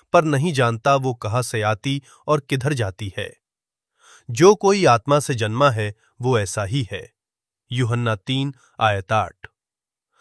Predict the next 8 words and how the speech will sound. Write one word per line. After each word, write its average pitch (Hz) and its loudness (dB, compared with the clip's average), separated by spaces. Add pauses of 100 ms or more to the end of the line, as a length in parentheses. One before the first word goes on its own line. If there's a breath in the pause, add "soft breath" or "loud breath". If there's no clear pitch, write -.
(220 soft breath)
अदृश्य 175 2
वायु 135 2
की 147 -6
तरह, 127 -2 (300)
जिसे 143 2
देखना 123 -2
संभव 113 -4
नहीं, 107 -4